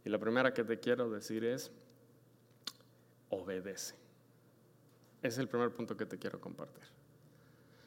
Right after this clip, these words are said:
Nosotros, y, y lo digo en primera persona, no estoy hablando por ti, estoy hablando por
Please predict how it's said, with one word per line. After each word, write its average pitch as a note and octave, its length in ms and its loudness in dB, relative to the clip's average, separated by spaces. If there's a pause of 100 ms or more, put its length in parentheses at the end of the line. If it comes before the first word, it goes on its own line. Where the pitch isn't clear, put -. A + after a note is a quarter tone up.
(520)
Nosotros, F3 800 10 (460)
y, G#2+ 160 2 (140)
y G#2+ 400 2 (1200)
lo B2 240 10
digo C#3+ 160 12
en C#3+ 100 12
primera C#3 400 10
persona, B2 520 2 (220)
no G#2+ 100 -2
estoy A2 180 0
hablando G#2 240 2
por F2+ 260 -8
ti, B2+ 280 -2 (460)
estoy - 160 -2
hablando G#2 300 -2
por F2+ 340 -6